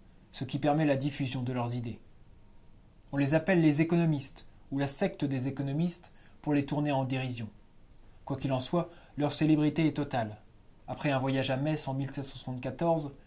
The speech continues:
Monsieur de Vaublanc notera dans ses mémoires son étonnement. Autour de lui, les gens parlaient d'économie et raisonnaient comme les élèves de Quesnay. C'était à la mode, dit-il, tout le monde était économiste. Dès mille sept cent soixante-dix, cependant,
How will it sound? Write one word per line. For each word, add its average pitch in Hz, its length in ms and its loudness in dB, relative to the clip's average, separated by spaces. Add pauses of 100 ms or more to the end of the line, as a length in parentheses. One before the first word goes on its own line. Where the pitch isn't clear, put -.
(380)
Monsieur 139 240 0
de 156 60 6
Vaublanc 160 380 4
notera 156 280 0
dans 143 120 0
ses 143 160 -4
mémoires 160 460 2
son 143 200 -4
étonnement. 139 460 -2 (320)
Autour 123 240 -8
de 131 80 -2
lui, 156 260 2 (300)
les 131 100 -4
gens 139 160 0
parlaient 135 280 4
d'économie 143 580 0 (400)
et 131 100 -2
raisonnaient 147 440 2
comme 135 160 -4
les 127 180 -2
élèves 127 180 -4
de 127 80 -4
Quesnay. 120 380 -6 (800)
C'était 127 320 -6
à 131 40 4
la 123 120 -2
mode, 143 220 2
dit-il, 151 480 -2 (300)
tout 190 120 0
le 170 80 4
monde 160 180 2
était 143 260 0
économiste. 120 600 -8 (840)
Dès 147 220 8
mille 180 240 6
sept 170 180 -2
cent 170 160 0
soixante-dix, 160 500 0
cependant, 147 560 0